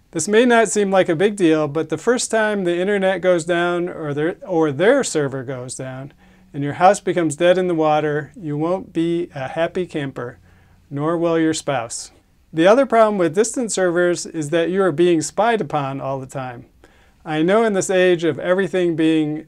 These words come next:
uh, tracked, this may not seem like a big deal, but do you really want someone to know when you are at home or not? Next, companies like keeping you dependent on their distant servers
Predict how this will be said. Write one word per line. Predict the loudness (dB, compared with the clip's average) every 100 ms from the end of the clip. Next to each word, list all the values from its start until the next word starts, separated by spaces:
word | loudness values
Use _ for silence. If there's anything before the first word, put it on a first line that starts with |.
| -18
uh, | -20 -20 _ _ _ _ -8
tracked, | 4 4 4 0 -8 -10
this | -6
may | -2 -2
not | 0 -2 -2
seem | -2 0
like | -2
a | -2
big | 0 0
deal, | 2 2 0 -6 _ _ _ _ _ _ _
but | -4 0
do | 4
you | 6
really | 6 6 6
want | 4 0 -2
someone | -2 -2 -2
to | -2
know | 0 2 2
when | 0 -2 0
you | 0
are | 0 -2
at |
home | -2 -4 -2
or | -4
not? | -4 -6 -14 _ _ _ _ _ -8
Next, | 0 0 0 -6 -12 -6
companies | -6 0 2 2 2
like | 2 2 2
keeping | -4 -2 2 2
you | 2
dependent | 0 -2 -2 0 -2
on | -2
their | -2 -2
distant | -4 -4 -6 -8
servers | -4 -4 -2 -2 -4 -8